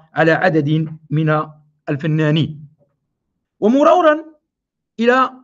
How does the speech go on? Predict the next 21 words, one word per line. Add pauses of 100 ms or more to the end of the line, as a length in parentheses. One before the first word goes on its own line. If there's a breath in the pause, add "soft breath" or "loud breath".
(560)
إمارة (200)
برغواطة، (1080)
تأسست
هذه
الإمارة
سنة (240)
سبعمائة
وأربعة
وأربعين
ميلادية (260)
من
لدن (100)
طريف
أبو
صالح، (680)
وقد
اختلفت
الكتابات
حول
أصله، (460)
فهناك